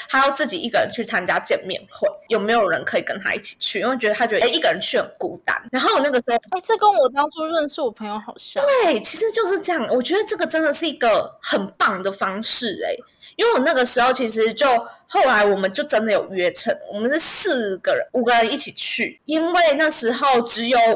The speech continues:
Speaker 1: 我跟
Speaker 2: 嗯。
Speaker 1: 就是其中一个姐姐，我们是九-，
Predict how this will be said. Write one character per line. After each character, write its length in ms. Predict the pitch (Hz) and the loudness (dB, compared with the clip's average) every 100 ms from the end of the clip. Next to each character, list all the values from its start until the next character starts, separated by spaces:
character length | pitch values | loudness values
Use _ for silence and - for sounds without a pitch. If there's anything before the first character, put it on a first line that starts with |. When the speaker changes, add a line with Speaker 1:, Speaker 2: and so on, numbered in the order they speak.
| 226 | 2
Speaker 1:
我 300 | 233 185 - | 0 2 0
跟 120 | 247 233 | 2 2
Speaker 2:
嗯。 680 | 240 254 269 226 196 196 _ | 2 -4 -8 -12 -12 -18 _
Speaker 1:
就 100 | 254 | -2
是 80 | 269 | 0
其 200 | 254 220 | 0 0
中 200 | 233 220 | 2 2
一 60 | 226 | 2
个 100 | 208 | 0
姐 260 | - 190 - | 0 -4 -4
姐， 160 | 175 | -2
我 80 | 139 | -2
们 120 | 190 | -2
是 120 | 240 285 | -2 -2
九-， 340 | - 190 | 0 0